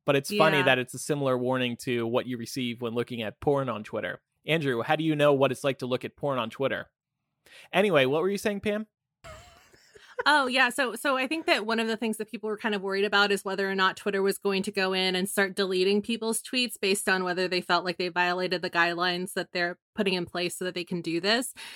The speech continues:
Speaker 2: And the answer to that is not necessarily, unless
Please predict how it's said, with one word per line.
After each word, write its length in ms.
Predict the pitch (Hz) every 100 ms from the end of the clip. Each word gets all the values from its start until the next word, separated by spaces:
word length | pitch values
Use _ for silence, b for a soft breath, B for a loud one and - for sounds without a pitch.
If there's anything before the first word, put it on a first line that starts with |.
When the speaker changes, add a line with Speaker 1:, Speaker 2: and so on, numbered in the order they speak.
| B -
Speaker 2:
And 160 | 220
the 100 | 233
answer 200 | 240 254
to 120 | 302 269
that 240 | 233 220
is 220 | 208 196 -
not 520 | 240 214 214 208 214 -
necessarily, 960 | 208 208 202 214 202 202 196 208 226 226
unless 720 | 220 208 202 202 196 - -